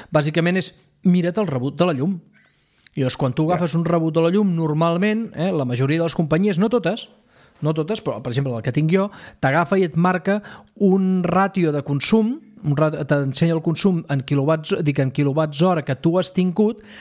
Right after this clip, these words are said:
Speaker 1: tots els mesos, tots els mesos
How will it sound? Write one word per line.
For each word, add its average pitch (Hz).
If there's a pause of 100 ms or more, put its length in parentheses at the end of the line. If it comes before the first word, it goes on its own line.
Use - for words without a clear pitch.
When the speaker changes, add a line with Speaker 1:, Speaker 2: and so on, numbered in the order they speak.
(200)
Speaker 1:
tots 208
els 165
mesos, 180 (1000)
tots 160
els 156
mesos 190